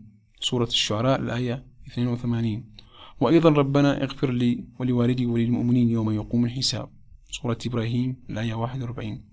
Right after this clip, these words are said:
هل نحن أحسن من سيدنا إبراهيم؟ إن كنت تريد أن تثق بفداء الله مثل ما وثق سيدنا إبراهيم لتنجو من نار جهنم، فماذا تفعل؟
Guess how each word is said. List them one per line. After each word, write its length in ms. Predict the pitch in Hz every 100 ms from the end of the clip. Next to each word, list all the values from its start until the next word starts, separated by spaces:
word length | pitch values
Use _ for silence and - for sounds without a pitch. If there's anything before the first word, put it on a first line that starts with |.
| - - - - -
هل 140 | - 196
نحن 240 | 190 180
أحسن 380 | 175 170 - 165
من 100 | 151
سيدنا 420 | 151 147 147 135
إبراهيم؟ 580 | 131 123 117 127 156 - - _ _ _ - -
إن 100 | 156
كنت 260 | 220 196 196
تريد 340 | 175 180 165
أن 120 | 147
تثق 260 | 151 147 151
بفداء 380 | 135 135 139 120
الله 420 | 113 120 120 - -
مثل 180 | 135 127
ما 120 | 123
وثق 260 | 127 120 -
سيدنا 420 | 123 123 123 113
إبراهيم 480 | 117 113 123 131 - - - - 131
لتنجو 360 | 151 147 135
من 160 | 127 127
نار 200 | 127 123
جهنم، 380 | 123 117 123 127
فماذا 380 | - 160 127
تفعل؟ 380 | 120 117 104 131